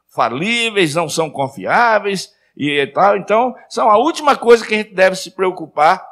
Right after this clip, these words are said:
na nossa vida espiritual. E daí a gente vai, é, tendo uma espiritualidade emocionalmente doentia. E nós queremos, é, hoje focar numa, numa, numa espiritualidade emocionalmente saudável.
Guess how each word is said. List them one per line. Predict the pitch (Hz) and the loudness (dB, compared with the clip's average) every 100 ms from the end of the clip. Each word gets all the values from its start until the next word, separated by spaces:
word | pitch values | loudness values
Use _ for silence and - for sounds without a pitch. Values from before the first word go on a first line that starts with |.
| - | -14
na | 147 165 | -4 0
nossa | 165 175 | 2 0
vida | 147 151 139 | -2 -6 -8
espiritual. | - 139 135 123 104 82 - _ _ _ _ - | -8 -8 -8 -6 -4 -4 -8 _ _ _ _ -10
E | 135 | 2
daí | 170 190 | 4 6
a | 233 | 2
gente | 233 233 254 | 0 -6 -4
vai, | 165 156 180 190 _ _ _ | 0 0 0 -6 _ _ _
é, | - 139 | -4 -4
tendo | 131 147 143 151 156 | -2 -4 -4 -6 -12
uma | 151 151 | -8 -6
espiritualidade | 139 - 151 143 143 135 117 117 123 127 151 _ _ - | -6 -8 -16 -14 -4 -4 -2 0 0 -2 -12 _ _ -14
emocionalmente | 123 127 135 135 117 120 117 110 | -10 -8 -6 -6 -4 -6 -10 -14
doentia. | 120 117 - 110 110 | -12 -12 -12 -8 -6
E | 101 | -4
nós | 117 123 | -2 -4
queremos, | - 139 135 139 160 160 151 - _ _ _ | 0 0 2 0 0 -4 -10 -12 _ _ _
é, | 131 127 113 - 76 85 | 0 2 2 -4 -12 -2
hoje | 131 156 170 156 | 4 4 4 0
focar | 165 _ 196 190 131 135 165 - - - | -12 _ -2 -2 0 2 2 -2 -20 -10
numa, | 135 160 143 139 | -4 0 0 -2
numa, | 135 139 135 123 | -6 -10 -8 -10
numa | 131 135 131 117 - _ _ | -12 -8 -4 -6 -8 _ _
espiritualidade | - - 127 - 120 113 127 131 | -20 -18 -14 -4 -4 0 -2 -2
emocionalmente | 127 120 120 117 123 113 | -6 -8 -8 -8 -8 -4
saudável. | - 120 110 110 104 95 85 | 0 0 2 2 2 0 -10